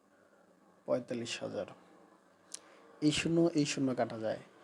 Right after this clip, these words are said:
পনেরো দিয়ে যদি পঁয়তাল্লিশকে কাটি তিনবার, পাশে দুই শূন্য।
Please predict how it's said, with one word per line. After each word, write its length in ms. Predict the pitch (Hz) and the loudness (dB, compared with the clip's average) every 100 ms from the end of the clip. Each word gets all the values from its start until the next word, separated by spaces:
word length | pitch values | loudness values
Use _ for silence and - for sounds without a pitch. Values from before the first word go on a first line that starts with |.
| - - - - | -20 -20 -16 2
পনেরো 380 | 156 156 156 156 | 8 10 10 8
দিয়ে 300 | 156 170 165 | 8 10 10
যদি 200 | 160 160 | 8 4
পঁয়তাল্লিশকে 680 | 165 156 143 135 - - | 2 0 0 -2 -2 -2
কাটি 300 | 147 151 147 151 - | 2 0 0 -4 2
তিনবার, 560 | 156 156 151 151 170 | 4 6 8 8 6
পাশে 340 | 175 139 - 127 | 4 0 0 -2
দুই 140 | 135 | -2
শূন্য। 320 | - - 113 | -2 -4 -4